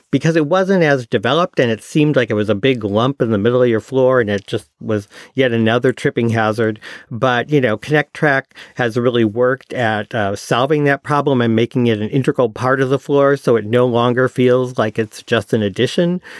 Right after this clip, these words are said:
And so we've been really experimenting with all three of their systems quite a bit.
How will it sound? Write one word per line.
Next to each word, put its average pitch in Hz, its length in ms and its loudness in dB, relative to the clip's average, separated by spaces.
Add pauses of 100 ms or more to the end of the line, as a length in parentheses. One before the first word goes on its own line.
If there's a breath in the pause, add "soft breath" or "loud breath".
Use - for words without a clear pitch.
(180 loud breath)
And 117 340 0
so 147 160 0
we've 170 240 2
been 147 300 -2 (300 loud breath)
really 165 420 0
experimenting 139 800 0
with 117 280 2
all 160 240 0
three 165 340 -4
of 131 120 0
their 127 160 2
systems 113 720 -2
quite 139 260 -2
a 113 40 -6
bit. 101 360 -2